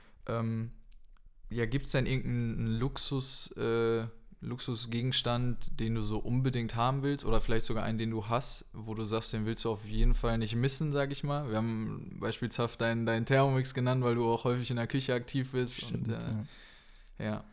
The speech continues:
Speaker 2: Ähm, ja, das ist auf jeden Fall ein geiles Teil, also find ich, find ich gut.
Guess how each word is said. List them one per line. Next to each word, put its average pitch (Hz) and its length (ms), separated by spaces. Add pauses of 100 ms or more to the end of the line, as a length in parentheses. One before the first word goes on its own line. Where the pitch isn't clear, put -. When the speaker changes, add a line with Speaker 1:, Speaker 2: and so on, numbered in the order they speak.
(240)
Speaker 2:
Ähm, 110 560 (720)
ja, 117 200
das 113 220
ist - 120
auf 110 120
jeden 123 160
Fall 131 160
ein 127 120
geiles 127 320
Teil, 135 260
also 110 180
find 107 240
ich, 107 100
find 110 180
ich - 120
gut. 123 300